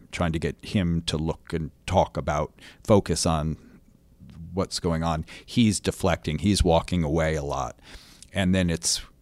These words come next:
of course, shifts when he starts walking forward, when he comes to her, when he's pulled into it and can't help himself. And then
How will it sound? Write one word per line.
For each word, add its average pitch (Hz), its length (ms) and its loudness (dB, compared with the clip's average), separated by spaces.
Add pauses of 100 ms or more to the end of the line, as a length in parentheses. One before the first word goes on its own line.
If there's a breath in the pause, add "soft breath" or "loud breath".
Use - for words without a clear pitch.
(240)
of - 100 -12
course, 78 240 0
shifts - 460 2
when 90 140 -2
he 85 140 -4
starts - 380 0
walking 73 400 0
forward, 78 400 0
when 90 100 -4
he 101 180 -4
comes 76 340 -6
to 90 120 -2
her, 71 380 -2 (280 loud breath)
when 87 120 -4
he's 85 220 -4
pulled 85 420 8
into 85 480 0
it 67 140 -6 (440 loud breath)
and 82 160 -8
can't 95 240 0
help 87 240 0
himself. 71 560 -2
And 92 160 -2
then 92 300 0